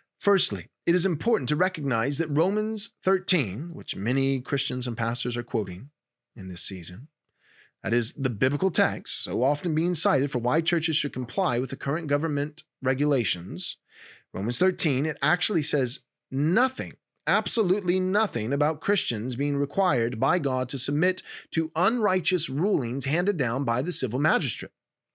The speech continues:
Instead, Romans thirteen merely describes God's ideal purpose. It's not even a prescriptive text as much as it is a descriptive text. It describes God's ideal purpose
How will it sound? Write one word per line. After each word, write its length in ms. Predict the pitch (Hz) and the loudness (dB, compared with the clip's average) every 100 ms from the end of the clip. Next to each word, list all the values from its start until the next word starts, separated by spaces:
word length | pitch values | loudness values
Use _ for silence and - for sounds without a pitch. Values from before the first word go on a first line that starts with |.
| - - - | -14 -14 -4
Instead, 640 | 147 151 - 262 170 147 | 0 2 4 4 4 4
Romans 320 | 170 165 214 | 4 4 2
thirteen 540 | 208 185 - 220 170 147 | 2 2 0 0 0 2
merely 240 | 180 208 | 2 0
describes 640 | 196 190 - 147 123 127 | -2 -4 -2 0 0 -2
God's 380 | 135 151 180 208 | -2 0 0 0
ideal 380 | - 165 139 156 | 0 0 2 0
purpose. 800 | 147 - 240 - 95 - - - _ _ _ _ | -2 -2 -2 -2 -6 -4 -4 -4 _ _ _ _
It's 120 | - | -2
not 160 | 165 226 | 0 2
even 180 | 226 | 0
a 60 | 220 | -2
prescriptive 760 | 151 254 269 - 143 - 113 | -2 0 0 0 -2 -2 -4
text 300 | - 120 127 | -2 -2 -2
as 140 | - 135 | -4 -2
much 220 | 165 160 | 0 0
as 120 | 156 | 0
it 100 | 143 | 2
is 280 | 127 123 - - - - | 2 2 -2 -6 -16 -2
a 140 | 151 147 | 0 0
descriptive 760 | 120 233 285 - - 113 107 | 2 4 4 2 0 0 -2
text. 320 | 107 85 - - | -2 -4 -2 -2
It 120 | 156 | 0
describes 640 | 156 - 220 214 160 151 | 0 0 2 4 4 0
God's 760 | 127 175 180 208 226 202 - - _ _ _ _ | 0 2 4 2 0 -2 -4 -4 _ _ _ _
ideal 540 | 151 185 180 170 170 160 | 2 2 4 2 2 0
purpose 800 | - - 262 - 107 98 160 - | -4 -2 -2 0 -4 -4 -4 -6